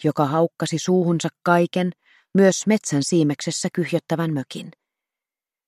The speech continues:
Näytti aivan kuin väräjävän kuumuuden keskellä olisi huojunut käsivarsia ja jalkoja. Ehkä ne olivat tuliolennon raajoja, kun se kahmi kaiken nälkäiseen syliinsä. Ehkä ne olivat jotain muuta.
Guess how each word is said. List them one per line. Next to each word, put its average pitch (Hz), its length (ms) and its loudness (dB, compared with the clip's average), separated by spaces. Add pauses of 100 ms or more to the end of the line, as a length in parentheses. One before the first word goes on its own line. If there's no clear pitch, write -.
(260)
Näytti 170 360 4
aivan 190 360 6
kuin 180 300 4
väräjävän 165 640 0
kuumuuden 160 580 2
keskellä 151 520 2
olisi 151 260 2
huojunut 151 540 0 (120)
käsivarsia 156 720 -4 (420)
ja 185 100 0
jalkoja. - 460 -6 (1300)
Ehkä 202 300 2
ne 208 120 6
olivat 220 280 6 (120)
tuliolennon 147 640 2
raajoja, 135 500 -6 (440)
kun 156 200 2
se 160 120 0
kahmi 170 380 4
kaiken 185 440 2
nälkäiseen 160 600 -2
syliinsä. 143 520 -4 (1000)
Ehkä 170 300 6
ne 170 100 8
olivat 170 280 6
jotain 185 280 2
muuta. 175 360 -2